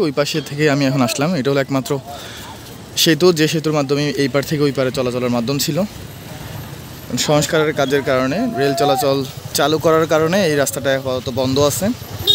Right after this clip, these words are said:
ব্রিটিশ আমলের রাস্তা আসলে আর কয়দিন যায়? একশো বছর হতে চললো, এখনও পর্যন্ত কোনো ধরনের পরিবর্তন আমাদের চোখে পড়েনি। এটার নতুন করে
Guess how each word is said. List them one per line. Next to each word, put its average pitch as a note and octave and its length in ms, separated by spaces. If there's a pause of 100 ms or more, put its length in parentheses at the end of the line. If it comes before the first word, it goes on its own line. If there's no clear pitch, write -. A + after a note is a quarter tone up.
(960)
ব্রিটিশ D#3 340
আমলের E3 300
রাস্তা D3+ 240
আসলে D3 240
আর C#3 120
কয়দিন C3 340
যায়? A#2+ 180 (840)
একশো - 240
বছর D3+ 240
হতে D3+ 220
চললো, D3+ 240
এখনও D3 220
পর্যন্ত C#3+ 320
কোনো C#3 180
ধরনের C#3+ 360
পরিবর্তন D#3 480 (760)
আমাদের C#3+ 240 (140)
চোখে D3+ 220 (100)
পড়েনি। C#3 300 (160)
এটার C#3+ 240 (720)
নতুন E3 260 (340)
করে E3+ 180